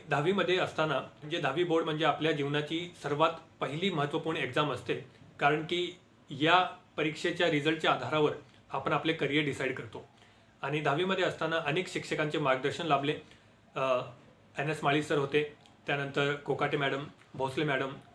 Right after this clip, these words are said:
मटकरी मॅडम, यादव मॅडम, उगारे सर, थोरात सर या सर्व शिक्षकांचे मार्गदर्शन मला मिळाले आणि त्यांचे प्रयत्न सार्थक झाले, ज्यावेळी मला दहावीमध्ये असताना त्र्याण्णव टक्के लाभले. माझ्या या आभाळा एवढ्या यशामध्ये खरं सांगायचं झालं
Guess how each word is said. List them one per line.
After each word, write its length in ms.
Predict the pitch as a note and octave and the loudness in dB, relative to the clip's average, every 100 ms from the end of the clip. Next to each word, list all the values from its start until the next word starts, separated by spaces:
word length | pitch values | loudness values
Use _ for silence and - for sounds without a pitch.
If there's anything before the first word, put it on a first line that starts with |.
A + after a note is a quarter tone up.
| - | -6
मटकरी 320 | C3 D#3 D#3+ | -2 0 2
मॅडम, 300 | D3 C3 C3+ - - C3+ | 2 2 -2 -8 -14 0
यादव 260 | C3 D3+ | 2 4
मॅडम, 260 | D3+ C3 C3+ C#3 - _ - | 4 2 0 -6 -20 _ -4
उगारे 280 | C#3 D3+ D3+ | 2 2 2
सर, 200 | D3+ C#3 - - | 0 -2 -6 -8
थोरात 240 | C3 C#3+ D#3+ | 0 2 2
सर 180 | D#3 C#3+ - - - - - | 0 -6 -8 -20 -20 -20 -2
या 240 | D3+ E3+ - | 0 0 0
सर्व 200 | - A#3+ A#3 | 0 0 0
शिक्षकांचे 760 | D3+ - E3 D#3 D#3 E3+ F3 - | -4 -6 0 0 0 -2 -2 -4
मार्गदर्शन 500 | C3+ C3+ C3 D3 F3 | 0 0 0 -2 -2
मला 200 | C#3+ D3 | 0 0
मिळाले 380 | C#3+ B2+ C3 B2+ - - - | 2 0 0 -4 -10 -14 -8
आणि 260 | C#3 D3 D3 - | -4 -4 -4 -6
त्यांचे 260 | D3 D3 F3 | -4 0 0
प्रयत्न 340 | E3+ D#3+ F3+ | 2 2 0
सार्थक 360 | C3 C#3 C#3 E3 | 2 2 2 -2
झाले, 240 | D3 C#3+ - - - - | 0 0 -4 -10 -20 -8
ज्यावेळी 400 | C#3+ C#3+ D3 D#3 D3+ - | 0 4 4 4 0 -4
मला 200 | C3+ C#3+ | 0 2
दहावीमध्ये 540 | C3 B2 E3+ D3+ D3 | 2 0 -2 0 0
असताना 340 | C3 - C3+ B2+ | 0 -2 -4 -4
त्र्याण्णव 640 | - - - D3 C#3 E3+ | -8 -18 -6 -2 0 0
टक्के 280 | D#3+ D3+ C3 | -2 0 0
लाभले. 260 | G#2+ A2 A2 - | 0 -4 -8 -8
माझ्या 380 | C3+ C3+ D3+ E3+ | -2 2 2 4
या 200 | E3 D#3+ E3 - - - - | 4 2 0 -4 -16 -20 -4
आभाळा 340 | C3 C#3 F#3 F#3+ | 0 4 4 4
एवढ्या 360 | D#3+ E3 E3+ E3+ | 2 2 0 0
यशामध्ये 540 | C#3 C3 E3 C#3+ C3+ - - - - - - | -4 -2 -2 0 -2 -4 -12 -20 -20 -20 -6
खरं 180 | D3+ E3 | 0 0
सांगायचं 360 | E3 D3+ D#3+ | 2 2 2
झालं 200 | E3 C#3 | 0 -2